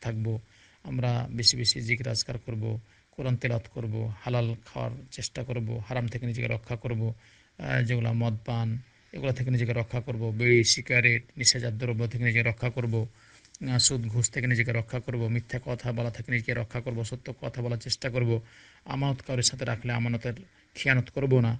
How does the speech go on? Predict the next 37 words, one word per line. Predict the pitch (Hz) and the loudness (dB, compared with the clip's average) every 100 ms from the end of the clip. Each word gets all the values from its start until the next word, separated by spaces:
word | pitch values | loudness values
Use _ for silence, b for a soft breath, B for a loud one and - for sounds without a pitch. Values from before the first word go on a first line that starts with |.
| - | -4
পিতামাতার | - 123 120 120 120 | -6 -2 -2 -2 -6
খেদমত | 127 120 123 - | -6 -6 -6 -6
করার | 120 | -6
চেষ্টা | 120 - 127 | -6 -6 -8
করব, | 135 | -6
ওয়াদা | 117 120 117 120 | -4 -2 -2 -2
ভঙ্গ | 110 123 117 | 0 0 0
করব | - 123 123 | -2 0 2
না, | 120 127 b b b 165 | 0 -2 b b b -8
স্ত্রী | - 131 127 | -4 -2 -2
পরিবার | 131 123 117 117 | 4 4 4 0
এদের | 120 117 | -2 2
সাথে | - 123 | 2 2
ভালো | 113 113 117 | 0 2 2
ব্যবহার | 117 113 117 | 2 2 0
করব, | 127 117 117 127 b b b b | 0 2 2 0 b b b b
আহ, | 135 127 | -2 0
বোন | 117 123 120 117 | 2 4 4 2
যারা | 117 117 | 4 10
রয়েছেন | 117 110 120 | 10 8 2
তারা | 131 | -4
পর্দা | 113 120 107 | -4 -2 -4
পর্শিদা | 113 117 117 117 | -4 -4 0 0
করব। | 127 120 117 117 | 0 0 0 4
এইভাবে | 190 180 131 131 170 B B B 160 | 8 10 10 6 4 B B B -6
নিজেকে | 143 131 | -4 0
রক্ষা | 120 113 131 | 2 2 -2
করবেন। | 117 110 107 101 - | -2 0 -2 -4 -6
একে | 123 127 | -4 -4
অপরের | 123 120 | -4 -4
সাথে | - 123 117 | -4 -6 -4
ভালো, | 110 117 117 | -2 -2 -2
ভালো | 113 113 113 | -2 -2 -2
কথা | 120 117 | -6 -4
বলার | 113 113 | -2 -2
চেষ্টা | 113 123 - | -2 -6 -6
করব, | 127 127 117 | -6 -2 -2